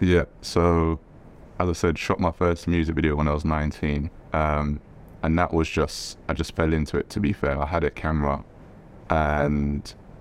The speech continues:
this was at the time when YouTube was just becoming a thing. Like, people were just kind of uploading music videos onto YouTube, and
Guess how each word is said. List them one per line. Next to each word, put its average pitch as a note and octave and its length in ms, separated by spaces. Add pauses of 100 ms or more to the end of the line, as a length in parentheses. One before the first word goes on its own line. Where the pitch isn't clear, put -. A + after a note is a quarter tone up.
(160)
this F2+ 160
was F2 120
at F2 140
the E2+ 80
time D#2 380
when D2 360 (560)
YouTube E2+ 460
was D2 140
just - 200
becoming D#2 380
a C#2+ 60
thing. E2 320 (600)
Like, D2+ 260
people D#2+ 260
were D#2 100
just - 520
kind D2+ 280
of C#2+ 160
uploading D2 800 (560)
music D#2 300
videos D2 360
onto D2+ 260
YouTube, D2 600
and C#2+ 340